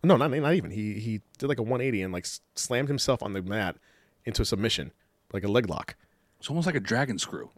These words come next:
Speaker 1: It was, yeah.
Speaker 2: into a leg lock.
Speaker 1: It was, it was very
Speaker 2: Weird.
Speaker 1: I, I watched it, like, three times. I'm like, "That looks better than it,"
Speaker 2: A
Speaker 1: it,
Speaker 2: figure four.
Speaker 1: initially, initially looked better than when I rewound it. Basically, he just slammed himself onto the ground, and, and it, it am-,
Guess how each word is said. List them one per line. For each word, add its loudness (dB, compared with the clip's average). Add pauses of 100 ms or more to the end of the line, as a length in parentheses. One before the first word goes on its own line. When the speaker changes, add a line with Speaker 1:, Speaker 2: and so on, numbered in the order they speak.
Speaker 1:
It -6
was, -6
yeah. -4
Speaker 2:
into 2
a 2
leg 2
lock. -4
Speaker 1:
It 0
was, 2
it -2
was 4
very 4
Speaker 2:
Weird. 2 (200)
Speaker 1:
I, 10
I 6
watched 6
it, 4
like, 6
three 2
times. 2
I'm -4
like, -6
"That 2 (360)
looks 0 (760)
better 6
than 2 (1300)
it," 2
Speaker 2:
A 6
Speaker 1:
it, 6
Speaker 2:
figure 2
four. -2
Speaker 1:
initially, 8
initially 8
looked 4
better 8 (300)
than 8
when 6
I 6
rewound 4
it. 0
Basically, 4
he 2
just 2
slammed 2
himself 2
onto 0
the 0
ground, 0
and, -6
and 2
it, -2
it -4
am-, 4